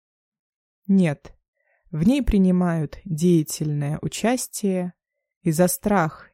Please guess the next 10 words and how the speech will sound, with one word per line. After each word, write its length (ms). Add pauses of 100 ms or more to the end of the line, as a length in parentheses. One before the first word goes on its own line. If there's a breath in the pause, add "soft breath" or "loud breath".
и 100
за 140
совесть 840 (640)
люди 580
высоко 640 (100)
развитого 680
интеллекта, 920 (840)
учёные, 880 (340)
литераторы, 1040 (340)
поэты, 720